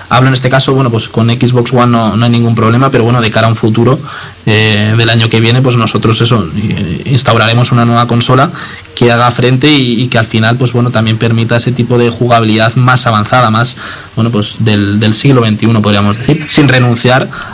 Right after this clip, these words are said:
a, al jugador, pues digamos, común o jugador más casual que quiere hacer uso, pues, de, del uso de la consola como lo ha hecho habitualmente, vamos.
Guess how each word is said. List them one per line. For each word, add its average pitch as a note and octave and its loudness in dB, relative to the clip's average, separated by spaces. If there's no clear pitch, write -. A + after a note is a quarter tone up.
a, A2 2
al A#2+ -2
jugador, A#2 -2
pues A#2+ -4
digamos, A2+ -2
común A#2+ 2
o A2 0
jugador A2 0
más A2+ 0
casual A#2 2
que A#2 2
quiere A#2 0
hacer A2 -2
uso, A2+ 0
pues, A#2+ 0
de, G#2+ 0
del A2+ 2
uso A2+ 0
de A#2 2
la G#2+ 0
consola A2+ 0
como A#2 2
lo G#2+ 2
ha - 2
hecho A2+ -2
habitualmente, A2+ 0
vamos. A2+ 0